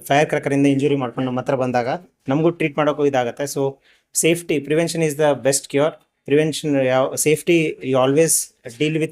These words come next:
safety first. Safety ಇಂಪಾರ್ಟೆಂಟು. ಕ್ಲ-, ಕನ್ನಡಕ ಹಾಕೊಳ್ಳಿ. Parents should always supervise. ಪೇ-, ಯಾವಾಗ್ಲೂ ಚಿಕ್ಕ ಮಕ್ಕಳು ಪಟಾಕಿ ಹೊಡಿತಿರುವಾಗ ಪೇರೆಂಟ್ಸ್ ಹತ್ರದಲ್ಲೇ ಇರ್ಲಿ.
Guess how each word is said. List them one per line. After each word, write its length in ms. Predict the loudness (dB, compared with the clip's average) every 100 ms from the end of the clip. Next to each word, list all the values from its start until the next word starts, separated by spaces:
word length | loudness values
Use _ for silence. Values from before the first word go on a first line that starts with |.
| -2
safety 320 | -2 -4 -4
first. 440 | -2 -2 -6 -2
Safety 340 | -2 0 -2 -4 -4
ಇಂಪಾರ್ಟೆಂಟು. 800 | -4 -2 -2 -2 -2 -4 -6 _
ಕ್ಲ-, 180 | -8 -6
ಕನ್ನಡಕ 320 | -4 -4 0
ಹಾಕೊಳ್ಳಿ. 320 | 0 0 0 0
Parents 540 | 0 0 0 -4 -8 _ _ -8
should 260 | 0 2 2
always 300 | 2 0 0
supervise. 440 | -2 -2 -2 -2
ಪೇ-, 200 | 0 2
ಯಾವಾಗ್ಲೂ 340 | 2 2 0 -2
ಚಿಕ್ಕ 300 | -4 -6 -2
ಮಕ್ಕಳು 200 | -2 -2
ಪಟಾಕಿ 360 | 0 0 0
ಹೊಡಿತಿರುವಾಗ 480 | -2 -2 -2 0 0 -2 -6 _ _ _ 2
ಪೇರೆಂಟ್ಸ್ 380 | 4 4 2
ಹತ್ರದಲ್ಲೇ 520 | -4 -2 0 2 2 0
ಇರ್ಲಿ. 400 | 2 0 0